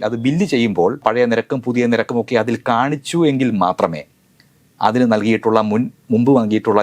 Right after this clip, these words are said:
ജി എസ് ടി അവർക്ക് ഇൻപുട്ട് ടാക്സ് ക്രെഡിറ്റ് ആയിട്ട് ശേഖരിക്കാൻ കഴിയൂ. അപ്പോൾ അത് ആ രീതിയിൽ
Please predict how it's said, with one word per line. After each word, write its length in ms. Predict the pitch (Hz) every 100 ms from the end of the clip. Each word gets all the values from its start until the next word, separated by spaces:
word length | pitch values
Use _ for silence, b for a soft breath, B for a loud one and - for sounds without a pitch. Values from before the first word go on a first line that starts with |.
| 98
ജി 80 | 95
എസ് 140 | 101 -
ടി 80 | 98 104
അവർക്ക് 220 | 90 - 104
ഇൻപുട്ട് 280 | 107 110 -
ടാക്സ് 240 | 101 - -
ക്രെഡിറ്റ് 280 | 180 - 87
ആയിട്ട് 240 | 87 127 - _ b b -
ശേഖരിക്കാൻ 420 | 92 87 82 85 82
കഴിയൂ. 220 | 71 73 - _ B B B
അപ്പോൾ 140 | 98 101
അത് 120 | 123 131 107
ആ 20 | 120 147
രീതിയിൽ 300 | 156 165